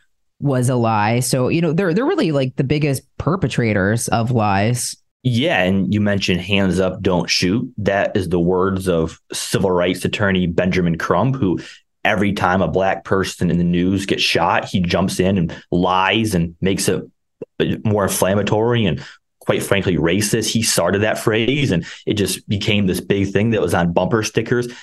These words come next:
Speaker 2: It wasn't true. Michael Brown didn't have his hands up, and, and none of this stuff is true. Tyre Nichols is the latest example. I forget now exactly. I think it was five black cops beat him to death in Memphis, Tennessee. And you had C N N saying, "Well,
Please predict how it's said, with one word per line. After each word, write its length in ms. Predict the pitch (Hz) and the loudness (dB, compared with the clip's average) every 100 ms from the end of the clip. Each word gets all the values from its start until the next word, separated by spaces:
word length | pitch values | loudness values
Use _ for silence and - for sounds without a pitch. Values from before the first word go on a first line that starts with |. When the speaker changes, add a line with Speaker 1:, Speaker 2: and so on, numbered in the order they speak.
| - | -6
Speaker 2:
It 60 | 87 | -2
wasn't 340 | 92 98 - | 0 0 -2
true. 320 | - 85 95 - - 90 | -2 0 -2 -4 -6 -4
Michael 240 | 101 98 | 0 0
Brown 340 | 98 95 90 | 2 2 2
didn't 280 | 82 120 156 | 2 0 0
have 220 | - 92 | 0 0
his 140 | 82 85 | 0 0
hands 340 | 101 87 85 | 0 2 2
up, 300 | 87 101 107 | 2 0 -2
and, 240 | 104 98 - - | -2 -2 -2 -4
and 140 | 254 262 | -2 0
none 120 | 311 | 0
of 100 | 143 | 0
this 140 | 87 | 0
stuff 220 | - 80 | 0 0
is 140 | 90 - | -2 -2
true. 200 | 87 82 | -4 -2
Tyre 380 | - 156 170 139 | 0 0 2 0
Nichols 420 | 120 - 117 110 | 0 0 0 0
is 140 | 101 | 0
the 260 | 107 104 104 - - _ | 0 -2 -4 -14 -20 _
latest 420 | 107 104 190 214 104 | -2 0 0 0 -2
example. 640 | 82 90 85 - 85 - - - | -2 0 -2 0 -2 -2 -14 -6
I 80 | - | -2
forget 260 | 110 139 135 | 0 0 2
now 220 | 120 92 | 2 2
exactly. 280 | 85 107 135 | 0 0 0
I 40 | |
think 120 | 160 | 0
it 40 | 110 | 0
was 160 | 82 | -2
five 600 | - - 104 120 160 98 | -4 -2 0 2 0 0
black 440 | 92 92 110 - - | 0 2 0 -2 -2
cops 440 | 104 117 - - | 0 2 0 -4
beat 340 | 87 107 120 - | -6 -4 -2 0
him 180 | 95 | 0
to 80 | 82 | 0
death 340 | 82 87 87 - | 0 0 0 0
in 160 | 95 | 0
Memphis, 360 | 90 113 117 101 | 2 0 -2 -4
Tennessee. 600 | - 104 92 - 98 160 | 0 0 0 0 0 -2
And 320 | 247 - - | -6 -6 -2
you 60 | 214 | 0
had 120 | 139 | 0
C 260 | - 180 160 | 0 0 2
N 100 | 104 | 2
N 200 | 160 180 | 0 0
saying, 420 | - 107 104 101 | 0 0 0 0
"Well, 400 | 110 107 101 | 0 0 -2